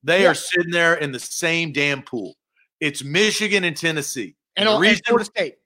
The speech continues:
Speaker 1: and the reason why, and yeah, I, I get the
Speaker 2: Florida
Speaker 1: Florida
Speaker 2: State
Speaker 1: State in there.
Speaker 2: absolutely fits in this. I think it's those three because they're, they're the most comparable three that we're talking about.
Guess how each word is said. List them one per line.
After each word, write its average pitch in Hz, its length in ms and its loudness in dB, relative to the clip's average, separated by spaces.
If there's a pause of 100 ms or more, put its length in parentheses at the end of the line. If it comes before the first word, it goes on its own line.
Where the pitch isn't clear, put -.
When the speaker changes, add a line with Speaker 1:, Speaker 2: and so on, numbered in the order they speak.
(240)
Speaker 1:
and 180 120 0
the 170 60 2
reason 202 460 4
why, 180 560 6
and 196 260 0
yeah, 175 180 4
I, 226 180 4
I 311 200 -2
get 262 220 -4
the 190 100 6
Speaker 2:
Florida - 0 -
Speaker 1:
Florida 294 200 6
Speaker 2:
State 294 80 4
Speaker 1:
State 269 100 6
in 247 60 6
there. 226 100 4
Speaker 2:
absolutely 240 420 0
fits 214 220 -2
in 185 80 -10
this. 156 160 -10
I 240 100 2
think 294 140 2
it's 190 140 -8
those 233 280 4
three 226 220 0
because 208 340 -2
they're, 214 140 0
they're 196 240 0
the 226 80 0
most 214 200 0
comparable 196 440 -6
three 190 260 -2
that 175 100 -4
we're 151 100 -12
talking 160 280 -6
about. - 160 -20